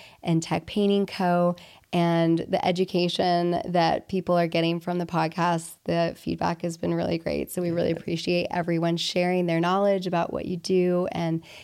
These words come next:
Speaker 1: give to the Virginians that are listening. So thanks everyone for listening and watching. We'll be back in another couple weeks with an episode. Check us out on Instagram at Take Back Your Home.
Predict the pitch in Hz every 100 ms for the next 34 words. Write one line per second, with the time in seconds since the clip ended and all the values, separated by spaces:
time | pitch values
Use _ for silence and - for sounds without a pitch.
0 | - - 180 175 175 - - 170 165 170
1 | 170 170 165 170 165 170 165 170 175 170
2 | 165 170 170 175 - 170 - - - -
3 | 226 226 240 247 233 226 220 202 208 -
4 | 214 208 - 185 180 190 220 262 311 294
5 | 285 285 170 170 170 170 170 175 175 165
6 | 170 170 - - 170 202 214 - - -
7 | 165 180 - 185 190 - 180 175 175 180
8 | 180 - - - - - - 226 220 226
9 | - 180 180 208 - 175 165 214 240 -
10 | 254 226 220 220 175 165 - 170 165 170
11 | 160 - 170 156 208 202 196